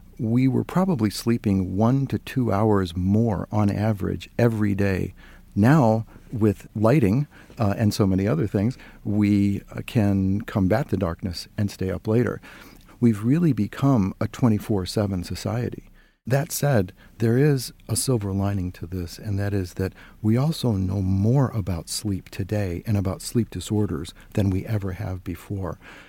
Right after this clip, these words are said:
We have identified more than eighty different sleep disorders, so people with sleep problems like insomnia or many, many other disorders, they can talk to their doctors, they can get a referral to a sleep specialist, and they can get treated.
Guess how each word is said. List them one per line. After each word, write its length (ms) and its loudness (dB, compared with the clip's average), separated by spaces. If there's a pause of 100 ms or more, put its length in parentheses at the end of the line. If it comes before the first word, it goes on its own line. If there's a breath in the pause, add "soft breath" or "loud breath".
(220 loud breath)
We 320 0
have 160 0
identified 720 -2
more 220 0
than 180 -2 (140)
eighty 460 -2 (120)
different 460 -4
sleep 240 -2
disorders, 600 -6 (360 soft breath)
so 240 -2
people 400 0
with 180 2
sleep 280 -6
problems 460 -2
like 200 -4
insomnia 760 -2 (200 soft breath)
or 200 4
many, 360 4
many 240 2
other 140 0
disorders, 500 0 (300 loud breath)
they 100 2
can 180 -2
talk 320 -6
to 100 -2
their 140 0
doctors, 480 -4
they 100 -4
can 180 -8
get 120 -4
a 60 -2
referral 540 -2
to 140 -6
a 40 -6
sleep 260 -10
specialist, 600 -8
and 100 2
they 80 -4
can 140 -6
get 180 -8
treated. 440 -10